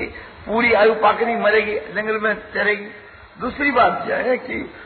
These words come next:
उन गवों को हम खेतों के मार करके चरावें, तो आप हिसाब लगा करके देख लो कि गऊ का जो कोटा होता है, गोबर करती है, गौमूत्र करती है,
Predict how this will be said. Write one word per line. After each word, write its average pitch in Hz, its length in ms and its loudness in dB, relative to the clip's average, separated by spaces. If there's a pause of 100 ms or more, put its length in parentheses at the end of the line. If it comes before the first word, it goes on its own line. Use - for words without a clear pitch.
(140)
उन 233 120 0
गवों 190 320 0
को 226 180 0
हम 208 240 0
खेतों 202 520 0
के 277 160 2
मार 233 260 4
करके 202 440 -4 (420)
चरावें, 180 540 4 (1400)
तो 196 240 -6
आप 220 300 4
हिसाब 208 380 4
लगा 240 240 6
करके 214 280 0
देख 170 340 0
लो 190 200 2 (760)
कि 196 160 -8 (380)
गऊ 165 400 -2
का 226 160 2
जो 214 180 0
कोटा 254 400 2
होता 180 300 2
है, 175 240 4
गोबर 214 280 4
करती 185 400 -2
है, 170 120 4 (140)
गौमूत्र 220 400 2
करती 165 360 -4
है, 175 220 0